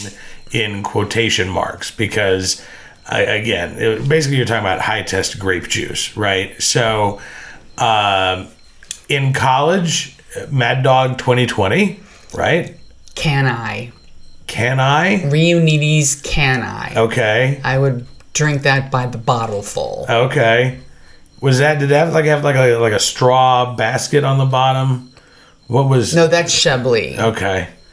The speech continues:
Speaker 2: Or is that Chianti? That's red, though. Chianti
Speaker 1: Uh,
Speaker 2: is
Speaker 1: yeah.
Speaker 2: red.
Speaker 1: Okay.
Speaker 2: That's usually Italian,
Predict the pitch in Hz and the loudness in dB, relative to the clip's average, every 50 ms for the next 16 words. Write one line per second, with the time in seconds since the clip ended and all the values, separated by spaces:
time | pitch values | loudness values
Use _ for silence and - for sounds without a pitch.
0 | - - - - - - - - - - - - - - - - - _ _ _ | -20 -20 -18 -16 -16 -16 -16 -20 -20 -20 -20 -20 -20 -20 -20 -20 -20 _ _ _
1 | _ - 139 147 139 135 131 147 135 127 123 110 - - _ _ _ _ _ _ | _ -4 -2 -2 0 0 0 0 0 -2 -2 -4 -8 -16 _ _ _ _ _ _
2 | _ _ _ _ _ _ _ _ _ _ _ - - - - 147 135 131 123 120 | _ _ _ _ _ _ _ _ _ _ _ -20 -16 -6 -2 0 0 2 0 0
3 | 117 113 110 - - 65 55 - - - - - 139 139 131 - 135 - 123 107 | -2 -4 -6 -8 -8 -8 -8 -10 -12 -8 -4 -2 -2 0 -2 -2 -2 -2 -2 -2
4 | 85 78 - 65 53 55 57 - - - - _ _ _ - - - - 147 156 | -2 -4 -8 -10 -10 -10 -10 -12 -14 -18 -20 _ _ _ -20 -8 -2 0 0 2
5 | 160 - - 139 135 135 131 120 120 123 131 123 113 113 110 113 117 117 117 110 | 0 0 2 2 2 2 2 0 0 2 2 2 0 -2 -4 -4 -2 0 0 0
6 | 110 107 98 101 135 139 - - 151 151 147 123 120 135 135 131 127 120 120 - | 0 0 0 2 2 2 2 2 2 0 0 0 2 2 2 4 2 2 0 0
7 | - 123 113 113 117 117 117 117 110 | 0 0 0 0 0 -2 -4 -6 -8